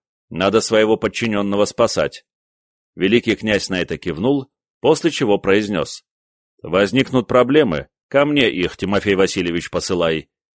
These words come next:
Всё-таки я теперь их непосредственный командир, а я им объясню, как сапоги чистить с вечера, чтобы утром надевать на свежую голову". Великий князь хищно усмехнулся.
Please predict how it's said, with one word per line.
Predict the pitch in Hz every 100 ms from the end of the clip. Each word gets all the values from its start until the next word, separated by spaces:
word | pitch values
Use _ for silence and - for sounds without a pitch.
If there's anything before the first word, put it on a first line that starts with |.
| _ -
Всё-таки | 147 143 - 139
я | 139
теперь | 127 - 139 139
их | 131 131 123
непосредственный | 120 113 - 107 - 101 95
командир, | 95 104 104 120 - _ _ _ _ _ _
а | - 76
я | 90 151
им | 180
объясню, | 185 160 180 - 104 104 -
как | 107 98
сапоги | 110 - 98 110 107
чистить | 110 - 101
с | -
вечера, | 92 107 - 131 135 - _
чтобы | - - 143 143
утром | 165 151 135
надевать | 113 95 104 123 -
на | 113 101
свежую | 107 101 80 92 90
голову". | 101 87 73 69 67 _ _ _ _ _
Великий | 80 92 113 - 95
князь | - 123 131 - _ _
хищно | - 120 98 107 95
усмехнулся. | - 101 98 95 73 - 67